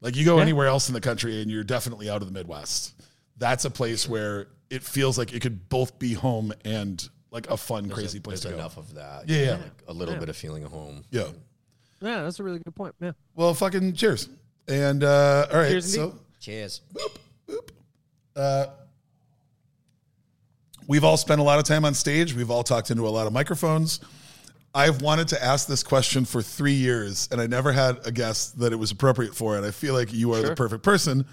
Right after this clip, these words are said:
Speaker 1: What is your favorite heckle that you have received or that you've heard? Like, what is one that you, that, that you come back to,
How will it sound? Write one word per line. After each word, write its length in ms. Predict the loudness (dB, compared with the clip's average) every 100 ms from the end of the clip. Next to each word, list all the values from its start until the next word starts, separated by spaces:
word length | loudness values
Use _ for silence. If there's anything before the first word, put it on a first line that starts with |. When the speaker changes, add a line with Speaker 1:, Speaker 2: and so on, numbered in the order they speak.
| -20 -20 -20 -20 -20 -20 _
Speaker 1:
What 340 | -2 4 4 2
is 580 | 2 2 2 -2 -6 -8 -12
your 260 | -2 0 0
favorite 500 | 0 2 2 2 0
heckle 640 | 2 2 2 -2 -2 -4 -2
that 180 | -2
you 160 | 2 2
have 180 | 2 2
received 600 | 0 0 2 2 2 -4 -12 -20 _
or 240 | 0 2 2
that 160 | 0
you've 180 | 0 0
heard? 480 | 4 6 6 -4 -20 -20 -20 _ _ _ _ _
Like, 180 | -4 -4
what 440 | -6 2 2 2 0
is 240 | 0 0
one 540 | 2 6 6 4 -2 -8 -4
that 200 | -4 0
you, 540 | 2 4 4 2 0 0
that, 220 | 0 0
that 200 | -4 -2
you 120 | -4
come 240 | 0 2 4
back 240 | 4 4
to, 220 | 0 -2